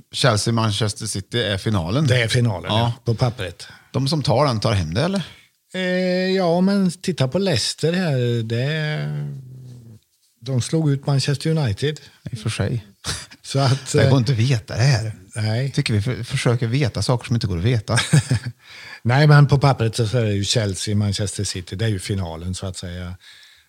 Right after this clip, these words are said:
Speaker 2: Det har inte samma klang, Southampton, Leicester, som, som, eh, City mot Chelsea.
Speaker 1: Nej, men du, Guardiola då, om det skulle bli så att de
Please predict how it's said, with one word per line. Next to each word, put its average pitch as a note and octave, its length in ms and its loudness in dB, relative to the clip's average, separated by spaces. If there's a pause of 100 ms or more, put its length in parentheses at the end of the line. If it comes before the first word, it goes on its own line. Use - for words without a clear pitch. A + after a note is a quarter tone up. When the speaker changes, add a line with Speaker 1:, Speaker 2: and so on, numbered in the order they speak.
(380)
Speaker 2:
Det G2 140 -6
har A2 160 2
inte A2+ 200 2
samma A#2+ 300 2
klang, A#2+ 600 2
Southampton, G2 680 -2
Leicester, F2+ 380 -6
som, E2+ 400 -8 (580)
som, F#2 500 -6
eh, F2 580 -10
City F#2 360 -10 (140)
mot F#2+ 160 -8
Chelsea. F2+ 340 -8 (240)
Speaker 1:
Nej, B2+ 260 2 (160)
men C#3 140 2
du, D#3+ 120 4
Guardiola D3+ 680 4
då, G#3 60 4
om B2 340 2
det A#2+ 120 6
skulle A#2 200 2
bli E3 200 2
så - 100 4
att C3 100 2
de G#2+ 320 0